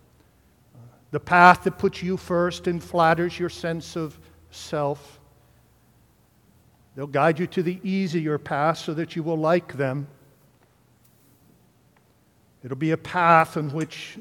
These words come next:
they try to tame God and domesticate God and make God all warm and fuzzy for you.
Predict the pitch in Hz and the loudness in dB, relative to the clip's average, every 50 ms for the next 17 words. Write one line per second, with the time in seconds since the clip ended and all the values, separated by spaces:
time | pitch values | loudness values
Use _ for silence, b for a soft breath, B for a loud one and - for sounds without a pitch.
0 | - - 139 160 151 147 147 143 135 - - b b b b b b b b - | -12 -8 -4 -4 -2 -2 -4 -6 -10 -12 -18 b b b b b b b b -2
1 | - 160 165 160 156 - - - - 175 175 175 175 170 165 170 170 196 - 160 | 2 2 2 2 0 -4 -6 -8 -4 -2 -2 0 0 0 -2 -2 -4 -6 -8 -10
2 | 147 143 160 156 156 151 156 160 156 160 143 143 135 147 156 151 165 175 175 165 | -8 -4 -2 0 2 2 2 2 0 -2 -4 -4 -4 -4 -4 -2 0 0 -2 -2
3 | - - 165 - - - 165 156 165 165 165 147 147 147 147 147 156 160 160 143 | -4 -6 -10 -8 -4 -4 -4 -4 -6 -6 -6 -4 -4 -2 0 0 0 -2 -2 -4
4 | 147 156 160 165 - 139 151 151 156 156 156 151 156 160 151 156 151 151 156 160 | -4 -4 -4 -6 -8 -8 -4 -2 0 0 0 0 -2 -2 -2 -4 -4 -4 -4 -4
5 | 160 160 156 160 165 160 - 170 165 151 131 147 139 - - 156 139 135 135 143 | -2 -4 -4 -4 -6 -4 -4 -2 -2 -4 -4 -8 -12 -10 -10 -10 -8 -8 -8 -10
6 | 143 143 | -12 -14